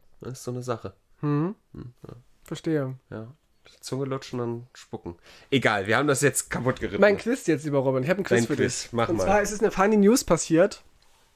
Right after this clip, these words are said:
Speaker 2: Also, vielleicht wissen es manche im Chat, noch nicht verraten, bis Robin es, äh, rausfindet. Es gibt drei Möglichkeiten wieder, ja? Die Musical-Aufführung von The Bodyguard in Manchester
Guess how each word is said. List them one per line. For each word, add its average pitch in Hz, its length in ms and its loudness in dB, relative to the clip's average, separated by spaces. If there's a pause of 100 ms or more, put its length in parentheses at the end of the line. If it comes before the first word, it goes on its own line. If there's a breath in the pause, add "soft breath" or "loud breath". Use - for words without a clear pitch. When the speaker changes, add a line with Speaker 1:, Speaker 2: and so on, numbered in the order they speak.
(560)
Speaker 2:
Also, 139 360 2
vielleicht 170 200 0
wissen 208 160 2
es 202 80 0
manche 190 240 4
im 175 180 2
Chat, 196 280 2 (300 loud breath)
noch 175 120 4
nicht 220 160 4
verraten, 196 420 2
bis 196 200 -2
Robin 190 200 4
es, 175 80 -2
äh, 170 240 4 (220)
rausfindet. 135 640 2 (220)
Es - 60 -14
gibt - 180 -2
drei 202 140 6
Möglichkeiten 151 480 -2
wieder, 120 140 -2
ja? 143 180 -2 (760 loud breath)
Die 175 80 2
Musical-Aufführung 196 1080 6
von 175 240 4
The 175 80 2
Bodyguard 160 640 4
in 151 140 2
Manchester 165 760 4